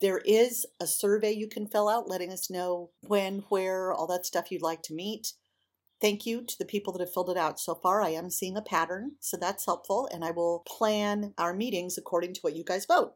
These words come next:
It's that simple. I don't go with what I like. I go with what the people say. If you are listening to this from another state, we can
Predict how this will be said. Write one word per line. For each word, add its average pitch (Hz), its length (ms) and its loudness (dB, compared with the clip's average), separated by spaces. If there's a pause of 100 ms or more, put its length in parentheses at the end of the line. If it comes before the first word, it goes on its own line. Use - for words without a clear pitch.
(100)
It's 160 220 -6
that 202 180 -2
simple. - 360 -2
I 156 100 -6
don't 190 220 -6
go 214 120 0
with 220 160 -2
what 202 100 0
I 202 140 0
like. 247 240 0
I - 40 4
go 180 200 2
with 196 240 -4
what 180 220 -4 (160)
the 220 120 6
people 269 380 8
say. 160 400 -2 (500)
If 214 260 6
you 226 340 0
are 196 240 2
listening 214 380 0
to 202 100 -8
this 214 180 2
from 185 160 -4
another 180 220 0
state, 233 480 0 (100)
we 208 160 2
can 220 600 -2